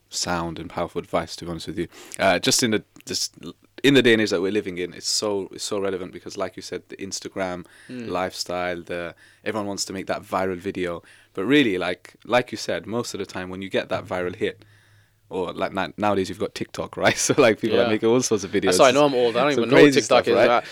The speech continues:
Speaker 2: I, I know TikTok is, but
Speaker 1: <laughs>
Speaker 2: I, I don't want anything to do with it.
Speaker 1: Yeah,
Speaker 2: Like, I've,
Speaker 1: yeah. <laughs>
Speaker 2: I've reached my social media threshold, you
Speaker 1: Yeah,
Speaker 2: know?
Speaker 1: that's it, right?
Speaker 2: It's just me, and I'm still on MySpace. I'm still on, you know,
Speaker 1: <laughs>
Speaker 2: Black Planet. You guys know Black Planet out here? No, you don't
Speaker 1: Bebo.
Speaker 2: have that?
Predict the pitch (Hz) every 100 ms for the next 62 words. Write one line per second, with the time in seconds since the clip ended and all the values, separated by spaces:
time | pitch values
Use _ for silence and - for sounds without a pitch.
0 | - - 220 226 220 220 180 190 202 147
1 | 135 143 147 143 123 156 147 185 170 180
2 | 165 147 170 156 131 139 139 139 139 139
3 | 185 - 143 151 196 170 170 156 175 170
4 | 156 160 147 135 131 - 117 107 120 104
5 | 98 107 - 123 92 98 127 120 143 170
6 | 160 131 139 - 156 135 123 139 - 135
7 | 139 135 127 - 139 131 120 120 123 143
8 | 147 - 143 - - - - 135 147 147
9 | 147 147 156 170 156 151 160 156 156 160
10 | 165 180 143 127 131 127 131 143 151